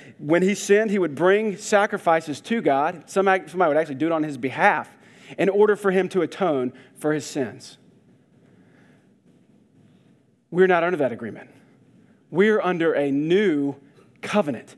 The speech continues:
A covenant not where we provide our own sacrifices, but a covenant where God has provided the sacrifice for us. You see, on the night that Jesus was betrayed, he took a loaf of bread and he broke it. And he said, "This is my body,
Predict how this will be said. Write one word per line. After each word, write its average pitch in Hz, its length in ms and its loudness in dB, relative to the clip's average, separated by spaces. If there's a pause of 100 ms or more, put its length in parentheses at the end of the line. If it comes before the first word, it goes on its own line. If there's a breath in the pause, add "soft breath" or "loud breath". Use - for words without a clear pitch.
(260 loud breath)
A 160 80 0
covenant 220 400 2
not 214 280 2
where 202 160 2
we 214 180 0
provide 170 500 2
our 165 120 0
own 170 220 -4
sacrifices, 151 880 -2 (280 loud breath)
but 175 120 2
a 170 40 4
covenant 208 420 2
where 165 120 0
God 170 460 2
has 175 160 -4
provided 156 520 0
the 139 80 -4
sacrifice 147 840 -4 (320 loud breath)
for 160 440 -2
us. - 380 -14 (880 soft breath)
You - 60 -20
see, 226 140 2
on 202 120 2
the 196 60 0
night 185 240 4
that 185 140 -2
Jesus 170 320 -4
was 165 120 -4
betrayed, 143 560 0 (280 loud breath)
he 185 80 0
took 202 320 2
a 151 80 0
loaf 170 240 2
of 139 80 -6
bread 147 340 0 (680 loud breath)
and 147 80 0
he 151 40 0
broke 170 380 2
it. - 80 -6
And - 880 -20
he 180 80 2
said, 147 260 0
"This 226 220 4
is 202 160 -6
my 180 200 0
body, 143 540 -4